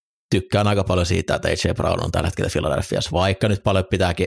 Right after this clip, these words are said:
maksaa, mutta, ää, urheiluseuraamisessa, niin vaikka joukkue ei menesty, niin kunhan se tarjoaisi jotain iloa, että se ei ole semmoista masentavaa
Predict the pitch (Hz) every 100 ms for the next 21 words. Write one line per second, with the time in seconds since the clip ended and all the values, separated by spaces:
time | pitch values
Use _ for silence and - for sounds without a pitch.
0 | - 92 90 - - 82 80 - 90 -
1 | - - - _ - 87 - 104 110 110
2 | 101 110 101 98 90 90 87 - 92 -
3 | - _ - 85 85 85 - - - -
4 | - _ _ _ _ _ _ _ _ _
5 | 101 123 123 113 101 101 101 - 92 85
6 | 87 85 85 82 73 - - - _ _
7 | - 57 - - 117 123 113 98 - _
8 | _ _ _ 110 107 95 90 95 85 85
9 | 90 92 80 58 - - 78 - _ -
10 | 104 98 98 92 - 95 90 - 107 113
11 | 113 90 82 85 85